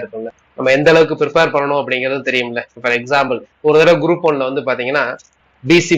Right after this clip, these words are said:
முஸ்லிம்க்கு வந்து distribution of vacancy-ல இல்ல, அப்ப டிஸ்ட்ரிபியூஷன் வேகன்சில அங்க இல்ல அப்படிங்கும்போது அவங்க வந்து ஜெனரல் கேட்டகரி அளவுக்கு படிக்கணும்,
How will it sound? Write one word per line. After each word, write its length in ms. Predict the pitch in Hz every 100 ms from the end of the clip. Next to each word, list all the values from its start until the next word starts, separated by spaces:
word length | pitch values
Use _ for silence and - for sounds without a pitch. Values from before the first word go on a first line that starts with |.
| 143
முஸ்லிம்க்கு 440 | - 156 135 135 131
வந்து 200 | 147 143 - _ _ -
distribution 420 | 180 190 175 180 156
of 60 | 143
vacancy-ல 460 | 151 139 175 190 190 185
இல்ல, 120 | 190 - - _ _ _ _
அப்ப 140 | 147 151
டிஸ்ட்ரிபியூஷன் 540 | 156 208 190 165 170
வேகன்சில 400 | 160 165 156 151
அங்க 120 | 143 131
இல்ல 180 | 151 175
அப்படிங்கும்போது 420 | 147 143 135 165 202
அவங்க 180 | 151 165
வந்து 140 | 175 165
ஜெனரல் 300 | 151 160 202
கேட்டகரி 340 | 180 175 156 147
அளவுக்கு 260 | 147 190 151
படிக்கணும், 320 | 135 123 98